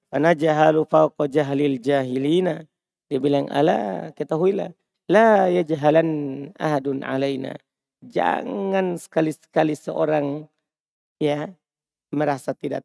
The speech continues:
tahu tentang kami. Kami akan, ya, jahil juga terhadapnya di atas yang dia jahili kami.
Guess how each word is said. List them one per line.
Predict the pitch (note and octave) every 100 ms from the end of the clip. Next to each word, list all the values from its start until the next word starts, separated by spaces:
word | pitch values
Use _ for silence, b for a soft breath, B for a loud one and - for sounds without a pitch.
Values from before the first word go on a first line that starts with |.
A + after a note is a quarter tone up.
| -
tahu | D3+
tentang | - C3 B2+ B2
kami. | - C#3 B2+ C3 B2+ C3+ _ -
Kami | B2+ C3+
akan, | B2+ D3 D3+ D3+ D3+ - _ _ _ _ _ _ _ -
ya, | E2 F2 - _ _ _ _ _ _ _ -
jahil | C#3 D#3 F3+ G#3+ F3+
juga | A3+ G3
terhadapnya | - E3+ F#3+ A3+ G3 F#3 E3
di | D3
atas | D3 - C#3+
yang | D3 C#3 C#3
dia | C#3
jahili | B2+ C3 D3 C#3+
kami. | D3 D3 C#3+ D3